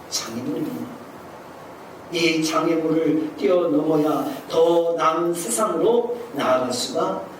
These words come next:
있는 겁니다. 우리 마음속에 있는 이 부비아를 제거하는 것도 그만큼 힘든 일일 수 있습니다.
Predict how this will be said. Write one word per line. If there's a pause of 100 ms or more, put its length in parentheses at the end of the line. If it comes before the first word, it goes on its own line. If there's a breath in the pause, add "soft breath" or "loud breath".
(100)
있는
겁니다. (1800)
우리
마음속에
있는 (400)
이
부비아를
제거하는
것도 (500)
그만큼
힘든
일일
수
있습니다.